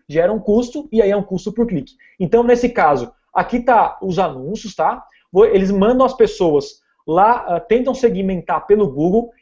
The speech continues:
vai pegar de trinta mil a três milhões de pessoas, aí vai segmentar por interesse, vai segmentar de qualquer outra forma,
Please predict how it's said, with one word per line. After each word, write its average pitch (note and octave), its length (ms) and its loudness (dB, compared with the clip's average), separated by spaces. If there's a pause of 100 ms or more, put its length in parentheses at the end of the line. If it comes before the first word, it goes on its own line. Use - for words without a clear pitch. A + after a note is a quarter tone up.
(140)
vai F#3 140 0
pegar G3 300 0
de D#3 180 -12
trinta A#3+ 320 -2
mil G3 240 -2
a F3+ 60 0
três B3+ 360 -2
milhões F#3+ 340 -2
de - 60 -14
pessoas, F3+ 600 0 (260)
aí G#3+ 200 2
vai A#3 100 2
segmentar G3 400 -6
por F3 100 -6
interesse, F3+ 800 -2 (180)
vai D#3+ 160 0
segmentar D#3 800 -2 (100)
de D#3 60 -6
qualquer E3+ 200 2
outra G#3+ 200 0
forma, G#3 440 0